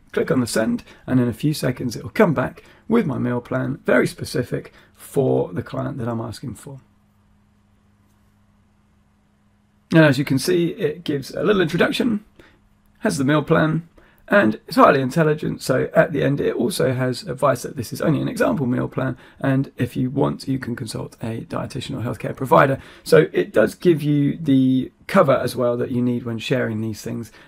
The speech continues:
and it gives you the right information around the meal plan, but also the right information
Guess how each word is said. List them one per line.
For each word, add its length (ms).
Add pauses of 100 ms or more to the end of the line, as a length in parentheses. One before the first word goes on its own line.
and 220
it 180
gives 180
you 60
the 80
right 220
information 520
around 540 (240)
the 100
meal 180
plan, 260
but 100
also 300
the 100
right 240
information 540